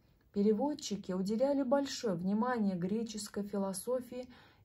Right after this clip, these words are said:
индийской науке и персидской литературе. Дом мудрости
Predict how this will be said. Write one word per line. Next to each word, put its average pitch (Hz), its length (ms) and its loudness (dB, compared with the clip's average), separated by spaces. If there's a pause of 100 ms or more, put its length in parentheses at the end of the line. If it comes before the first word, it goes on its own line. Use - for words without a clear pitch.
(140)
индийской 233 560 -2
науке 240 460 0
и - 160 -10
персидской 202 640 -6
литературе. 196 800 -6 (1500)
Дом 226 280 6
мудрости 294 760 2